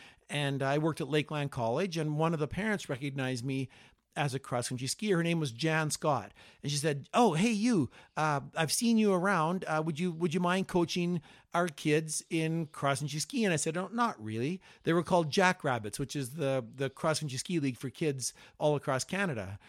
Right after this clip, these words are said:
I said, "Ah, ankle biters, not really." Uh, but then she invited me over to her house, and she cooked an amazing meal. She had a good strategy.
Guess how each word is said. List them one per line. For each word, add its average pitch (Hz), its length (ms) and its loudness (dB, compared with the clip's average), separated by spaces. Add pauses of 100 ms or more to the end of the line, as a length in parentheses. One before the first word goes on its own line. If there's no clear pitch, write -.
(160)
I 147 60 -4
said, 156 220 2
"Ah, 165 440 4
ankle 160 280 -2
biters, 151 460 2
not 208 260 -2
really." 120 380 -2 (380)
Uh, 127 200 -2
but 131 160 -4
then 208 160 4
she 240 120 0
invited 220 280 4
me 208 100 6
over 196 160 8
to 185 140 0
her 175 100 4
house, 156 360 2
and 160 80 0
she 156 100 0
cooked 170 320 0
an 143 100 -2
amazing 175 800 2
meal. 123 220 2
She 151 140 -2
had 160 120 2
a 156 60 0
good 190 200 2
strategy. 131 680 -2